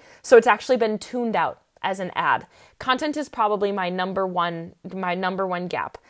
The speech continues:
And people are putting out all of this content really well-intentioned, v-, consistently, and it just isn't working for them. It's probably a content gap,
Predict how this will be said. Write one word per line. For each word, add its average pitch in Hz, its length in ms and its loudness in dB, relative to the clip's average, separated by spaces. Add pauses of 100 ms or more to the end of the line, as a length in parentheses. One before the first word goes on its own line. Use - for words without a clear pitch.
(360)
And 180 140 0
people 220 480 4
are 208 140 6
putting 208 260 2
out 202 140 4
all 196 200 6
of 196 80 4
this 190 140 -2
content 190 480 -4
really 208 400 4
well-intentioned, 180 880 0
v-, 180 180 -12
consistently, 180 800 -8 (400)
and 185 340 4
it 175 140 0
just 202 240 -2
isn't 196 220 -4
working 185 280 -6
for 214 200 2
them. 226 180 0
It's - 160 -8
probably 196 460 0
a 220 80 0
content - 500 -10
gap, - 240 -6